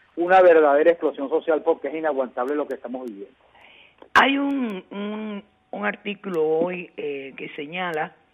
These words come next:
Speaker 2: que el régimen de Nicolás Maduro, y lo tomo del diario local, el Miami Herald, y del portal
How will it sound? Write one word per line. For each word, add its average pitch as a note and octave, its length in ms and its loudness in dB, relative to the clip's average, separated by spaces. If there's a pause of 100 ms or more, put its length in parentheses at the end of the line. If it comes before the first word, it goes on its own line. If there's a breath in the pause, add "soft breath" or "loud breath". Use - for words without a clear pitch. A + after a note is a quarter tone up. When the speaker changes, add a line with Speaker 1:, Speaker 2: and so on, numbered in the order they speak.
(600)
Speaker 2:
que D3+ 200 -6
el D3 160 -6
régimen F3 460 -10
de D#3+ 100 -8
Nicolás D3 360 -10
Maduro, D#3 680 -8
y C3+ 340 -16
lo C#3 160 -10
tomo E3 460 -8
del C3 600 -10 (100)
diario D#3 420 -6
local, D#3 300 -10
el C3+ 160 -12
Miami C#3 460 -16
Herald, D#3 360 -8
y C#3+ 160 -14
del C3 320 -12
portal D3 640 -10